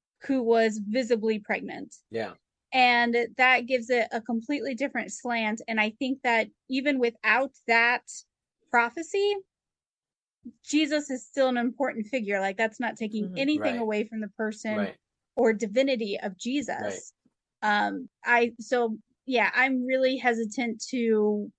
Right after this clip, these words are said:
Speaker 1: go back and look at things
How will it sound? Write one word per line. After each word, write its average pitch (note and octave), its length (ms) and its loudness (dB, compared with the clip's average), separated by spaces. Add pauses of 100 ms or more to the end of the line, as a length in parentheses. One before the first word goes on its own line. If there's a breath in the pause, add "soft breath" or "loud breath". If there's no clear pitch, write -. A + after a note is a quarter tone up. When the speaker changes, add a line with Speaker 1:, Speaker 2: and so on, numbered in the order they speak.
(360)
Speaker 1:
go A3+ 240 6
back G#3 400 4 (120)
and G3+ 640 0 (640)
look A#3+ 400 6
at G#3+ 300 2 (140)
things A3 380 0